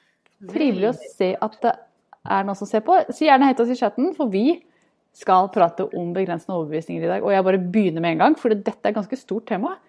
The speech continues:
Speaker 1: <laughs>
Speaker 2: Ja, hopp i det, Hilde.
Speaker 1: Ja, så vi bare stuper ut i det, fordi, eh, noen ganger, og jeg har kalt, hva var det vi kalte sendinga sånn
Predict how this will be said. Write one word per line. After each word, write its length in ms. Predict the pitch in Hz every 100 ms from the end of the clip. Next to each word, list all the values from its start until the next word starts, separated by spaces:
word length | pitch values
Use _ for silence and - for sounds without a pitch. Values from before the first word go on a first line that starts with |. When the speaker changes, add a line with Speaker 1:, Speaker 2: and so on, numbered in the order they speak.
| _
Speaker 1:
<laughs> 100 | - 226 220 220 233
Speaker 2:
Ja, 420 | 247 403 392 330
hopp 200 | 247 -
i 80 | 240
det, 160 | 240 294
Hilde. 220 | 302 302 370 427
Speaker 1:
Ja, 320 | 190 185 269 - -
så 160 | -
vi 120 | 240
bare 180 | 262 262
stuper 340 | 269 247 226 196
ut 140 | 185
i 40 |
det, 200 | 180 262 233
fordi, 320 | 233 226 254 - _ _ _ -
eh, 120 | 226
noen 360 | 240 254 202 214
ganger, 300 | 208 175 220
og 60 |
jeg 40 | 247
har 80 | 247
kalt, 380 | - 202 208 -
hva 280 | 220 233 277
var 100 | 254
det 60 | 226
vi 80 | 247
kalte 320 | 262 233 220
sendinga 400 | 247 196 185 208
sånn 320 | 214 202 202